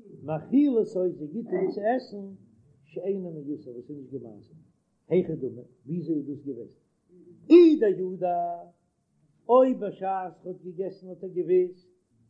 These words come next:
נישט פריש, זאל ער זיך אפשייקן, זאל ער נישט עסן.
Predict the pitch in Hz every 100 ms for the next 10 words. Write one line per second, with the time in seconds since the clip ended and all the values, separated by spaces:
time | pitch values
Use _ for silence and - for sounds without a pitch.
0 | _ _ _ _ - 311 269 - 226 320
1 | 156 - - _ _ _ - 254 277 254
2 | 240 330 - 214 175 170 160 185 190 208
3 | - 208 214 _